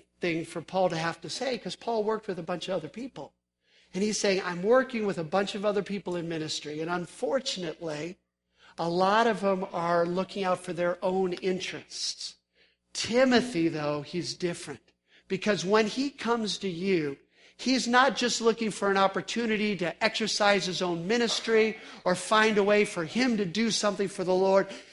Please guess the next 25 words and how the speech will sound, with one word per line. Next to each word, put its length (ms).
The 100
thing 360
he 180
cares 360
about 360
most 500
is 180
what's 240
best 560
for 160
you. 220
And 120
that's 240
how 140
Jesus 420
calls 360
us 220
to 120
engage 460
with 140
people 340
in 80
all 160
our 80
relationships. 960